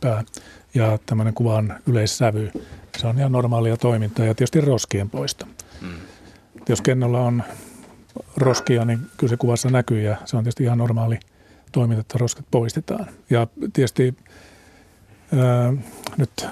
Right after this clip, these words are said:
Speaker 1: vähän riippuu ajattelutavasta, miten me asioita ajatellaan, että jos taiteilija tekee taideteoksen, niin hänellä on vapaus tehdä kuvalle mitä vaan, tai taide-, minkälaista taidetta hyvänsä, mutta, öö,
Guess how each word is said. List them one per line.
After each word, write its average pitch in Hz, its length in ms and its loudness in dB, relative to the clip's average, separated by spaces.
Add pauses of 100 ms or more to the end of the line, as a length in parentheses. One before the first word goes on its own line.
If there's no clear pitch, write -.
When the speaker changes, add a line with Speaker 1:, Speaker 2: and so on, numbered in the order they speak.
(100)
Speaker 1:
vähän 139 200 4
riippuu 135 520 2 (720)
ajattelutavasta, 117 680 0
miten 127 180 2
me 123 260 2
asioita 135 360 2
ajatellaan, 113 540 0
että 113 220 -4
jos - 220 -4 (100)
taiteilija 117 480 0 (800)
tekee 123 320 2 (260)
taideteoksen, 117 840 2
niin 117 380 0 (300)
hänellä 120 300 2
on 120 100 0
vapaus 127 440 0 (120)
tehdä 131 260 2
kuvalle 120 280 2
mitä 127 320 0
vaan, 117 260 0 (140)
tai 117 200 2 (260)
taide-, 120 240 0
minkälaista 127 380 0
taidetta 123 400 0
hyvänsä, 123 440 -2
mutta, 196 340 -6 (920)
öö, 113 400 2